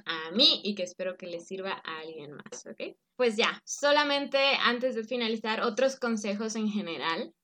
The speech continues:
ya no tanto de peligro y de salvar tu vida, sino de viajes. <laughs> Em, definir tu itinerario desde antes, ¿no? Y aquí agradecimiento abierto a Laura porque me recomendó una cosa que se llama Antiturista, al menos en Guadalajara,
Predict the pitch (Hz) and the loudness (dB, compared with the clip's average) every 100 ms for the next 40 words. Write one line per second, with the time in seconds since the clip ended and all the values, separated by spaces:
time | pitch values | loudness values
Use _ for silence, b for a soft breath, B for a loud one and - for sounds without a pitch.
0 | _ 190 202 190 202 202 202 196 196 180 | _ -4 0 2 2 0 -2 -2 -4 -4
1 | 175 170 175 190 202 185 180 175 175 170 | -8 -6 -4 -2 -2 -4 -6 -10 -8 -10
2 | - 190 180 220 214 175 170 180 147 - | -10 -8 -4 -4 -4 -6 -6 -4 -6 -8
3 | _ 202 170 - 247 - 220 277 220 233 | _ 0 2 0 -6 0 2 2 0 -2
4 | B B - - 254 262 269 269 277 240 | B B -2 8 12 12 12 10 6 8
5 | 285 285 269 277 277 233 262 240 220 214 | 10 10 6 6 2 -2 0 2 4 6
6 | 214 208 220 240 233 349 - - - _ | 4 2 2 2 2 0 -4 -12 -20 _
7 | - 233 214 220 - 233 214 226 208 214 | -4 0 2 2 2 2 2 2 4 4
8 | 214 208 214 202 202 220 214 202 - 208 | 2 0 0 0 0 -2 0 -2 -2 -4
9 | 202 190 190 240 240 214 196 190 185 196 | 0 2 2 0 -4 -8 -6 -6 -8 -8
10 | 185 180 185 190 202 - 196 190 196 196 | -8 -4 0 2 2 -2 -4 -6 -8 -12
11 | - 165 175 175 190 196 185 170 170 247 | -12 -10 -8 -8 -8 -10 -10 -10 -8 -4
12 | 233 202 190 202 196 185 175 190 247 349 | -2 -2 -2 -4 -6 -4 -4 -4 -2 -2
13 | - | -4